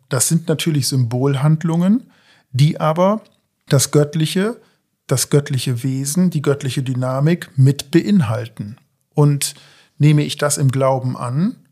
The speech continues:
wirkt diese göttliche Dynamik auch aus diesen Symbolen.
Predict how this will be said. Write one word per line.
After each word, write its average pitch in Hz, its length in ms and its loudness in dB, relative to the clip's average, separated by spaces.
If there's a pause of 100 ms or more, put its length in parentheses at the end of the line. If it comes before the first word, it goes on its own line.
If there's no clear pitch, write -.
(260)
wirkt 202 560 -4
diese 131 280 2
göttliche 123 840 -4 (640)
Dynamik 120 640 2 (160)
auch 117 460 -6 (100)
aus 143 360 0
diesen 131 260 0
Symbolen. 117 640 -4